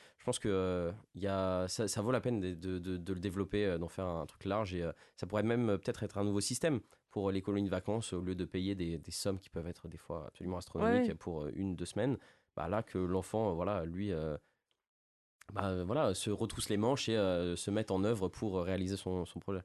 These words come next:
Speaker 2: Bah oui, ouais, complètement. Puis nous, on a des petits là en plus, donc c'est, euh, voilà, c'est avec leurs petits moyens, mais c'est vrai que plus ils grandissent, plus on peut faire des choses, euh,
Speaker 1: C'est quoi, c'est quoi les
Speaker 2: importantes,
Speaker 1: objets,
Speaker 2: quoi.
Speaker 1: euh, qu'ils vont créer pour, euh,
Speaker 2: Alors,
Speaker 1: vendre ?
Speaker 2: l'année dernière, ils avaient fait des savons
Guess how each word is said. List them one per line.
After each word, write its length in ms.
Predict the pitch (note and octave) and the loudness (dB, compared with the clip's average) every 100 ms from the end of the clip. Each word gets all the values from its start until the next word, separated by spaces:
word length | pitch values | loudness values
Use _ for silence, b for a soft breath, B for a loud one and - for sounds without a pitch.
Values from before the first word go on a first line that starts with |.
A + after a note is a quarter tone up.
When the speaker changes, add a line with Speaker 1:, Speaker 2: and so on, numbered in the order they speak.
| - | -4
Speaker 2:
Bah 140 | F#3+ G#3+ | 0 2
oui, 160 | A#3+ | 2
ouais, 180 | G3+ G3 | 2 -4
complètement. 440 | - F3 F#3+ - F#3 | -6 -6 -4 -2 -4
Puis 160 | - | -2
nous, 100 | F#3+ | 0
on 120 | G#3+ G3+ | 4 4
a 80 | |
des 120 | F3+ F3+ | 4 2
petits 340 | A3 G#3+ B3+ | 0 0 2
là 100 | G3+ | 4
en 80 | F3 | 2
plus, 220 | - F3+ | -2 -4
donc 180 | F#3 F3 | -2 -2
c'est, 380 | - F#3+ F3+ F3+ | -2 2 4 4
euh, 120 | F3 | 4
voilà, 240 | F3+ G#3 | 4 2
c'est 140 | G3 F3 | 2 0
avec 160 | E3+ | 0
leurs 80 | E3 | -2
petits 240 | - - | -4 -2
moyens, 260 | F#3+ A3 B3+ | 2 4 4
mais 100 | G3 | 2
c'est 160 | F3 F3 | -2 -2
vrai 120 | F#3 | -2
que 100 | F#3 | -2
plus 180 | F3 G3+ | -6 -4
ils 40 | |
grandissent, 360 | E3+ F3+ G3+ A#3 | -2 -2 -2 -4
plus 180 | - F#3+ | -4 -2
on 80 | |
peut 140 | F3 F3 | -2 -4
faire 240 | - F#3 | 0 2
des 100 | F3 | 2
choses, 320 | F3 G3+ G#3+ F#3+ | 2 2 2 4
euh, 360 | E3+ D#3+ D#3+ - b b b | 2 2 0 -6 b b b
Speaker 1:
C'est 160 | b B2 | b -2
quoi, 140 | - - | 0 0
c'est 140 | - | 2
quoi 100 | D#3 | 4
les 80 | D#3 G#2+ | 6 6
Speaker 2:
importantes, 40 | G#2+ | 4
Speaker 1:
objets, 180 | G2+ | 4
Speaker 2:
quoi. 80 | C#3 | 4
Speaker 1:
euh, 20 | G2+ | 2
qu'ils 220 | - G2 | 0 0
vont 240 | G2 G2 | 2 2
créer 260 | F#2+ - A2+ | 0 0 0
pour, 280 | - F#2+ F#2 | 0 0 2
euh, 80 | |
Speaker 2:
Alors, 160 | F#2+ G2 | 4 4
Speaker 1:
vendre ? 80 | G#3 | 4
Speaker 2:
l'année 260 | G#3 G#3+ G#3+ | 4 4 4
dernière, 440 | A3 A3 A#3 A#3 | 4 4 4 4
ils 180 | A#3+ G#3 | 2 0
avaient 200 | F#3+ G3 | 0 -2
fait 200 | - G3 | -2 -2
des 140 | F#3+ | -2
savons 760 | F#3 - G3+ F#3+ G#3+ A3 A#3 | -2 0 0 2 2 2 0